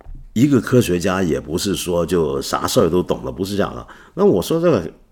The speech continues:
凯利穆利斯，他就也很离谱，他是结过四次婚的人。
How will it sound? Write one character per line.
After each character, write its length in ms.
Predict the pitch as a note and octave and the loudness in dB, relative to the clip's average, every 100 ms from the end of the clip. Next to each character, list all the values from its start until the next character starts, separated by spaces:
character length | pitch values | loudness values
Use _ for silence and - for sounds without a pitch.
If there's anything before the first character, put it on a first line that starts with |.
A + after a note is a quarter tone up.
| - | -20
凯 160 | - G#2 | -4 2
利 160 | A#2 C3 | 4 4
穆 180 | C3+ | 4
利 100 | A2+ | 2
斯， 320 | F#2 - G2+ G2 - _ - | 0 -2 -2 -4 -10 _ -12
他 220 | - D#3+ | -4 2
就 180 | F#3 B2 | 4 6
也 160 | E2+ | 4
很 180 | F#2 D#2+ | 2 -2
离 100 | C2 | -4
谱， 160 | C#2 C2 | -6 -6
他 140 | F#2 B2+ | -4 -2
是 100 | C#3+ | 0
结 160 | G#2 | 2
过 140 | A#2+ B2 | 2 2
四 220 | - C3 | 2 -2
次 180 | - F2 | 0 -2
婚 240 | - D2+ | -2 -4
的 100 | B1+ | -6
人。 160 | A1+ | -10